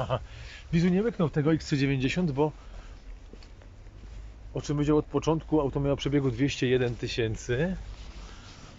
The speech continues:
i nagle po zobaczeniu,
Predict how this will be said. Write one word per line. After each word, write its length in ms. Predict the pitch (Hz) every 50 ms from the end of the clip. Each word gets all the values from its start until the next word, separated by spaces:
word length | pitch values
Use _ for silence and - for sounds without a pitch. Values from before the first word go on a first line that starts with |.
| - - - - - - - - - -
i 260 | 165 156 147 147 135 113 - - - - - - - - - - - - - - - - - - - - - - -
nagle 260 | 147 165 156 170 165
po 120 | - 151
zobaczeniu, 540 | 135 151 139 139 135 - - 147 143 143 131